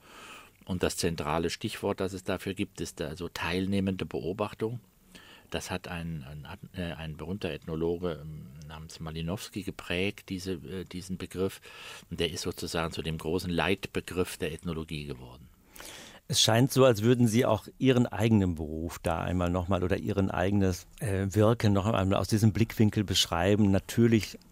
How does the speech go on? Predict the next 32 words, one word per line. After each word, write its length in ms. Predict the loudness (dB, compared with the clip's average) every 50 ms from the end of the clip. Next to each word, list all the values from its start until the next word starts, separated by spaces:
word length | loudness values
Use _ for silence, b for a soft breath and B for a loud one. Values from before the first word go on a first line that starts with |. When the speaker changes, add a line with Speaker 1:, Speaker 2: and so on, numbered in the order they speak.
| -20 _ -2
Speaker 2:
der 140 | -2 0 2
Herr 120 | 2 4
Ortal 360 | 4 2 2 2 2 0 0
ist 180 | 0 -4 -2 -4
auch 200 | -4 -4 0 0
ein 160 | 0 0 0
Ethnologe, 880 | -2 -4 -8 -8 -8 -4 -2 -2 0 0 0 2 2 2 2 0 0 -2
ein 140 | -2 -4 -4
psychologischer 800 | -4 -6 -6 0 0 0 2 2 0 0 0 -2 0 0 0
Landvermesser 760 | 0 2 0 -2 -2 -2 -4 -6 -6 -6 -6 -8 -6 -6 -4
irgendwie. 500 | -4 -4 -6 -6 -6 -8 -10 -10 -12 -12 -14 B B B B
Stimmt 180 | B 0 2
Speaker 1:
Ja, 60 | 4 2
Speaker 2:
das? 240 | 4 2 2 0
Speaker 1:
das 40 | 2
ist 200 | 0 -2 0 0
das 160 | -2 -2 2
Seltsame. 560 | 2 2 2 2 0 -4 -4 -4 -4 -6 -6 -6
Also 260 | -6 -6 -4 -4 -6
die, 380 | -4 -4 -6 -6 -4 -6 -8
die 240 | -6 -6 -8 -6 -6
Ethnologie 840 | -6 -6 -4 -2 -2 0 0 0 -2 -2 -6 -6 -4 -2 -2 -2 -2
hat 220 | -4 -6 -6 -6
eine 260 | -6 -4 -4 -6 -6
große 540 | -8 -10 -6 -2 2 2 2 2 0 -4 -6
Nähe 320 | -6 -4 -2 -2 -4 -4
zur, 240 | -6 -6 -6 -6 -6 -6 -8 -10 -8
äh, 220 | -8 -8 -8 -8 -10
zur 220 | -10 -10 -8 -8
Literatur, 640 | -8 -8 -10 -12 -14 -14 -16 -16 -16 -16 -16 -16 -18
zur 160 | -18 -14 -14
Schriftstellerei. 800 | -12 -12 -12 -10 -10 -10 -10 -8 -10 -12 -12 -12 -14 -16 -16